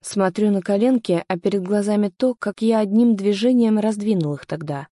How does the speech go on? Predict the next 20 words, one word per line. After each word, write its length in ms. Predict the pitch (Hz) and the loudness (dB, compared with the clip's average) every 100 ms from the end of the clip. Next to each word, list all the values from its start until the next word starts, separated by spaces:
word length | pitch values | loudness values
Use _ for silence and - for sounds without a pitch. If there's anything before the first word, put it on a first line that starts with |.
| _ _ _ _ | _ _ _ _
Взгляд 460 | 185 175 170 190 220 | -4 -4 0 0 0
невольно 380 | 208 180 196 190 | -2 0 0 0
ползет 460 | 170 165 165 170 196 | -2 -4 -2 -2 0
вверх 240 | 247 - - | -2 -2 -6
и 80 | 180 | -4
замирает 580 | 165 165 165 180 180 165 | 0 0 0 -2 -4 -2
ниже 260 | 165 165 | -2 -2
талии. 540 | 170 151 143 139 147 - _ _ _ _ _ _ _ _ _ _ _ | -6 -8 -8 -12 -16 -20 _ _ _ _ _ _ _ _ _ _ _
Шире 440 | - - 254 247 226 | -10 -2 2 4 4
ноги 300 | 220 202 190 | 2 2 0
расставляю, 600 | 185 - 208 226 262 220 | -2 -2 -2 0 0 -2
потому 260 | 196 220 220 | -2 0 0
что 160 | - | -2
с 80 | 202 | -8
какого-то 460 | 226 - 214 208 214 | -6 -4 -2 -2 -2
хера 300 | 262 240 226 | 0 0 -2
тесно 360 | - 254 - | -2 -2 -2
становится 560 | 220 - 208 208 - 202 | -4 -2 -2 -2 -6 -12
в 60 | |
штанах. 520 | - 226 214 151 - | -6 -2 -2 -4 -10